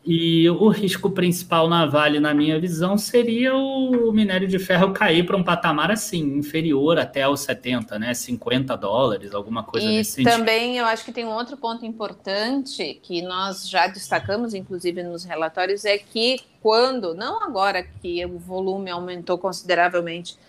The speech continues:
Speaker 2: mas depois do desinvestimento, quando o, não tava tão aquecido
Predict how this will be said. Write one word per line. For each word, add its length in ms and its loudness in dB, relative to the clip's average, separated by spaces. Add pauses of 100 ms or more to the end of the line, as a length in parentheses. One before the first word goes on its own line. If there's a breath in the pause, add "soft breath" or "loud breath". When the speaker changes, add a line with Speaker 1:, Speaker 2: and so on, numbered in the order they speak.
(140)
Speaker 2:
mas 180 2
depois 420 2
do 120 -8
desinvestimento, 920 -8 (180)
quando 480 4
o, 560 -4
não 120 -6
tava 220 -2
tão 220 -6
aquecido 680 -8